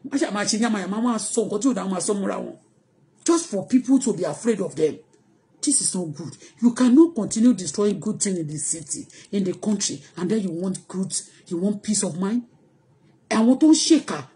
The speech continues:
wọ́n máa, ẹ, ń bá wojú àwọn èèyàn tó ń ṣèkà fún mi. Tán bá ń jó tínú wọn tún dùn, tán ṣe gbogbo nǹkan tán ṣe,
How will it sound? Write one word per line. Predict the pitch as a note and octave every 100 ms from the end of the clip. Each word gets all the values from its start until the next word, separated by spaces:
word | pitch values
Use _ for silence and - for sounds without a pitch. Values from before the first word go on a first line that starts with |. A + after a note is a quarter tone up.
| -
wọ́n | G#3+ A3+
máa, | G3+ - -
ẹ, |
ń | B3 B3
bá | D4+ D4
wojú | A#3+ A#3+ G3 D4+
àwọn | B3 G3+
èèyàn | F#3 D#3+
tó |
ń | G3+
ṣèkà | B3 F#3 E3
fún | F#3 F3
mi. | D3 - _ _ _ _ _ _ _ _ _ _ _
Tán | A#3+
bá | A#3+ A#3+
ń | A3
jó | G#3+ B3+
tínú | B3 A3+
wọn | A3+
tún | A#3+ C4 -
dùn, | A#3
tán | D#3 G#3
ṣe | G3+
gbogbo | G#3+ F#3 F#3+
nǹkan | F3+
tán | G#3 G#3
ṣe, | G3